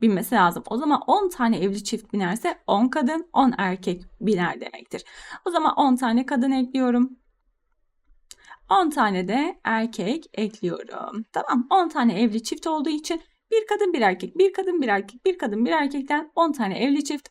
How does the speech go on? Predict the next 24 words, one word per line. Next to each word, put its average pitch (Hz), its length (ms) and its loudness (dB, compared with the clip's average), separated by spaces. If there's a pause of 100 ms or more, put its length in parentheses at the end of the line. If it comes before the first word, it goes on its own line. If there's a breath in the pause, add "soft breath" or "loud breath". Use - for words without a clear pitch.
on 247 200 4
kadın, 254 420 0
on 240 160 2
erkek 247 520 -4
etti. 185 380 -6 (540 loud breath)
Şimdi - 460 -4
kadınları 311 640 0 (180)
topluyorum. 220 500 0 (180)
On 381 120 0
iki 349 200 0
ile 214 120 0
onu 233 180 2
topladım. 269 640 -2
Yirmi 202 420 0
iki. 247 280 -2 (1080 soft breath)
Sekiz 254 400 -2
ile 247 60 2
onu 269 180 2
topladım. 254 600 -2 (140)
On 247 220 4
sekiz. - 480 -12 (1200)
Buraya 262 200 0
kadar 233 260 2
tamam. - 200 -14